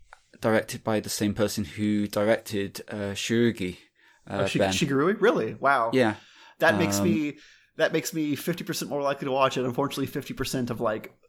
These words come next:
Speaker 2: point zero one is still
Speaker 1: <laughs>
Speaker 2: not terribly high.
Speaker 1: Yeah. Like, uh, he, he also did, um, uh, something which I watched ages ago called, uh, Technolos, which
Speaker 2: Oh,
Speaker 1: is
Speaker 2: yeah. That's on my watch list for, like, the past twelve years.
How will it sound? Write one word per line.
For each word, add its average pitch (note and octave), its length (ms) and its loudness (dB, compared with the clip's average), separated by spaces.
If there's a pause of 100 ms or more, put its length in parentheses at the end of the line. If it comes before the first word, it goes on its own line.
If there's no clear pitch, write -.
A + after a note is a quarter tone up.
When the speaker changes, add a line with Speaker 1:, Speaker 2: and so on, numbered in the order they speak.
(180)
Speaker 2:
point C3 360 0
zero B2+ 300 6
one A2+ 380 2
is A2 120 -2
still A2+ 320 -2 (340)
Speaker 1:
<laughs> G3+ 340 6
Speaker 2:
not C3 280 2
terribly B2 380 -2
high. C#3+ 420 0
Speaker 1:
Yeah. G#2 300 -2 (460)
Like, E3 320 2
uh, D3+ 160 4
he, D#3+ 300 2
he D3 180 2
also E3+ 180 0
did, C#3+ 260 0
um, A#2 580 0 (420)
uh, A#2 160 -4
something B2 360 -2
which - 240 -8
I A#2+ 140 0
watched G#2+ 300 -2 (480)
ages A#2+ 360 2
ago F#2+ 200 0
called, G2+ 420 -8
uh, G2+ 300 -4 (300)
Technolos, F#2+ 840 0 (300)
which A#2 180 2
Speaker 2:
Oh, A3+ 100 6
Speaker 1:
is C4 200 2
Speaker 2:
yeah. C#4+ 360 -6
That's E3 160 0
on F#3 120 4
my E3+ 100 4
watch D3 340 0
list C#3 220 -2
for, D3+ 120 -2
like, C3+ 120 0
the C3+ 80 -8
past C3 320 -2
twelve C3 240 -2
years. C3+ 240 0